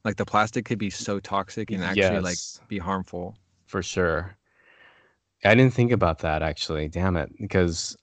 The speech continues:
Speaker 2: I have a couple of
Speaker 1: <laughs>
Speaker 2: knockoffs. When I first started, going back to knockoffs, like, when we first, when I first started,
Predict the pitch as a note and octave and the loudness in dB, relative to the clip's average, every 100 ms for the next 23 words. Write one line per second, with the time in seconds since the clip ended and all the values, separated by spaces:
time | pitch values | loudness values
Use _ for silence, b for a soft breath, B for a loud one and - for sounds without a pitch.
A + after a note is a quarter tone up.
0 | G2 - F#2+ F#2+ - - - G#2 A2 G2+ | 2 4 6 2 0 -4 -2 2 4 4
1 | G2 G#2 B2 C3 - - - B A2+ A#2 | 4 4 6 4 2 -8 -12 B -10 -2
2 | A#2 A2 G#2+ - D3 D3+ - F#2+ E2+ D#2+ | 4 6 6 4 2 2 2 2 2 0
3 | D#2 F2+ F#2+ E2+ E2+ - E2+ E2+ E2 D#2+ | -4 0 0 0 -2 -4 -4 -4 -2 -4
4 | F#2+ G2 G2 F#2+ - C3 - - G2 F2 | -4 0 2 2 2 0 -2 -2 2 2
5 | - G2+ - E2 D2+ D2 D#2 | 0 -4 -2 -2 -2 -4 -8